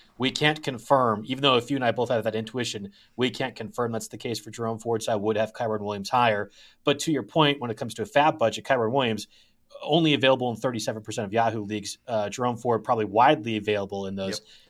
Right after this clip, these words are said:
Speaker 1: Uh,
Speaker 2: Yeah, he's only
Speaker 1: I
Speaker 2: seventeen percent rostered, and
Speaker 1: Exactly.
Speaker 2: I guarantee you that number is because of, uh, a lot of first come, first serve.
Speaker 1: So I will be, I will be putting, uh,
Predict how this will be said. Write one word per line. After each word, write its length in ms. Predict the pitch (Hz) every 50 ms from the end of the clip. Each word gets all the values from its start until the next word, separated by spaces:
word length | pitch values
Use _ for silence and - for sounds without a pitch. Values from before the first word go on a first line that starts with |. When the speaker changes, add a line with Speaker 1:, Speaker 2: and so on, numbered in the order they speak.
| _ _ -
Speaker 1:
Uh, 60 | 110
Speaker 2:
Yeah, 320 | 107 104 101 98 92 -
he's 100 | 101 110 113
only 120 | 120 135 139
Speaker 1:
I 40 | 143
Speaker 2:
seventeen 460 | 139 131 117 117 123 - 123 120 110
percent 340 | - 107 - - 110 95 78
rostered, 420 | 85 87 98 95 - - 113 107
and 120 | 101 95
Speaker 1:
Exactly. 280 | 104 90 87 107 92 98
Speaker 2:
I 40 | 95
guarantee 280 | 92 92 - - 104
you 80 | 95 92
that 180 | 90 85 78 80
number 280 | 87 87 82 82 85
is 140 | 82 80 82
because 420 | 87 85 - - 87 82 76 -
of, 220 | 90 78 73 76 85
uh, 240 | 82 80 78 76 - - _ _ _ -
a 60 | 90
lot 120 | 92 87 85
of 80 | 80
first 240 | - 92 85 - -
come, 160 | - 85 78
first 260 | - - 80 76 - -
serve. 320 | - 87 80 87 - _ - - _ _ - - - - - - - _ _
Speaker 1:
So 240 | - - - 156 123 -
I 280 | 123 123 135 151 160
will 200 | 170 170 175 170
be, 500 | 143 156 156 151 147 143 131 127 127 127 - _ _ _ _ _ _ _ _ _ _ -
I 220 | 131 139 151 170
will 120 | 185 190
be 120 | 190 196 170
putting, 560 | 160 - 170 165 156 147 147 139 131 127 123 117 _ _ -
uh, 560 | 127 123 120 117 113 113 113 110 110 110